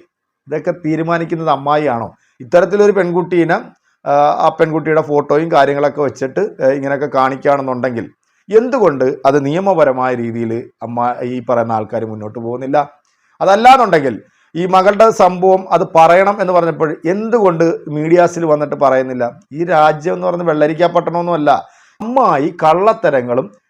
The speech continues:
ഈ ജനങ്ങളെ തെറ്റിദ്ധരിപ്പിക്കാനും, ഏ, ഈ മതസ്പർദ്ധ വളർത്താനും ഒക്കെ തരത്തിലുള്ള ചില പ്രസ്താവനകളുമായിട്ടാണ് രാവിലെ ഉറക്കം എണീറ്റുകൊണ്ട് വന്നിരുന്നുകൊണ്ട് ഇതുപോലെ തെമ്മാടിത്തരങ്ങൾ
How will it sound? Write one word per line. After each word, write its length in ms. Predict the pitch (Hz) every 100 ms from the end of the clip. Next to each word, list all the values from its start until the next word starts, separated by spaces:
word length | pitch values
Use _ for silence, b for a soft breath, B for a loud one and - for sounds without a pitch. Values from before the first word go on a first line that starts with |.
| _ 147
ഈ 40 | 147
ജനങ്ങളെ 380 | 165 185 208 220 -
തെറ്റിദ്ധരിപ്പിക്കാനും, 1000 | 160 - 190 180 147 127 123 123 120 147 - b 160
ഏ, 80 | 156 170
ഈ 20 | 190 165 156
മതസ്പർദ്ധ 560 | 165 202 214 233 220 214
വളർത്താനും 520 | 180 151 135 151 147 175 - 139
ഒക്കെ 180 | 139 165
തരത്തിലുള്ള 420 | 147 139 143 139 165
ചില 100 | 170 170
പ്രസ്താവനകളുമായിട്ടാണ് 880 | 170 - 175 175 185 180 175 160 151 151
രാവിലെ 460 | 147 160 170 165 170 143
ഉറക്കം 360 | 143 139 175 156
എണീറ്റുകൊണ്ട് 440 | 143 135 139 135 196 b b 131
വന്നിരുന്നുകൊണ്ട് 560 | 135 156 160 143 139 139
ഇതുപോലെ 360 | 143 143 139 143 135
തെമ്മാടിത്തരങ്ങൾ 800 | 131 135 160 160 151 143 131